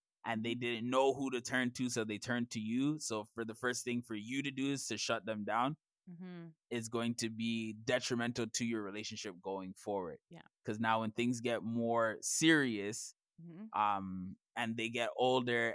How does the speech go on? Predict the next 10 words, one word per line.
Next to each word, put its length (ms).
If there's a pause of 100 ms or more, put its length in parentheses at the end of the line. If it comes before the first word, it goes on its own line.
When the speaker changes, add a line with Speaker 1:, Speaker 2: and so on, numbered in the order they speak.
Speaker 1:
and 540 (280)
other 280
things 300
are 100
happening, 500
not 240
only 260
are 220
we 160
like, 220